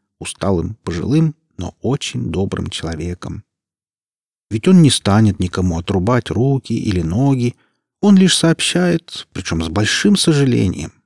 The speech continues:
что обязательно сделает это в случае, если ущерб не будет возмещён в кратчайшие сроки. Араб сложил бы два и два ещё быстрее. Ему с эмоциями бороться не надо. Они у него в процессе эволюции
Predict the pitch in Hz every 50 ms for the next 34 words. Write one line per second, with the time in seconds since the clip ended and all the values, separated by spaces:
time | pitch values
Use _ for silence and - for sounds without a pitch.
0 | _ _ - - - - - - 95 85 78 76 - - - 107 123 147 - -
1 | 151 147 143 131 107 104 101 117 123 117 113 113 - - - 107 - - - -
2 | - - - - 117 147 160 - - - 127 135 143 147 139 98 87 - - -
3 | - - 120 - - - - 147 156 - - - 95 87 85 101 120 127 123 -
4 | - 95 85 82 85 87 95 - - - 123 135 139 - - - - 82 - -
5 | - - 117 127 - - - 76 - - - - - 95 98 - - - - _
6 | _ _ _ _ _ _ _ _ _ _ _ _ _ _ _ _ _ _ _ _
7 | _ _ - - 104 127 170 196 - - - - - - - 87 95 123 160 190
8 | 175 170 156 113 101 104 131 147 151 143 120 110 127 147 147 131 135 - - -
9 | - 80 104 127 139 139 - - - - 131 131 127 127 - _ _ _ _ _
10 | _ _ _ _ - 95 131 175 208 196 - - 113 117 131 143 - - - 104
11 | 101 95 87 90 90 98 110 - - - 85 80 85 85 98 107 113 107 90 -
12 | - _ _ _ _ _ _ _ - - 92 113 131 135 131 123 113 104 113 113
13 | 113 - - - - 87 - - 117 117 - - 104 104 95 90 92 95 101 113
14 | - - - - 98 -